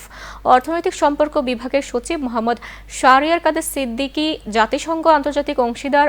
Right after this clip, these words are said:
ও সুশীল সমাজের প্রতিনিধিদের সঙ্গে বৈঠক করেন।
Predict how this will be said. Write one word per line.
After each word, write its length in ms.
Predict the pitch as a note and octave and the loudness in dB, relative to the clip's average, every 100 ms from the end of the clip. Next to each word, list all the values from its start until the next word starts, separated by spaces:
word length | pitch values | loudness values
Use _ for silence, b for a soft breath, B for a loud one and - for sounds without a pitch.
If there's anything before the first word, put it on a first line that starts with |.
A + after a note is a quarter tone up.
| D4 | 0
ও 180 | A#3 A3+ | -2 -2
সুশীল 420 | - C#4 - E4+ | -6 -8 -6 -4
সমাজের 420 | E4 D4 C#4+ D#4 - | -2 0 0 -2 -2
প্রতিনিধিদের 560 | D4 D4 D#4+ D4 C4+ C4+ | -4 -2 -2 -2 0 0
সঙ্গে 500 | - - D4+ A#3+ - B B B - | -2 -2 -2 -2 -4 B B B 2
বৈঠক 340 | B3 A#3+ - - | 4 4 -2 -6
করেন। 240 | - - | -6 -6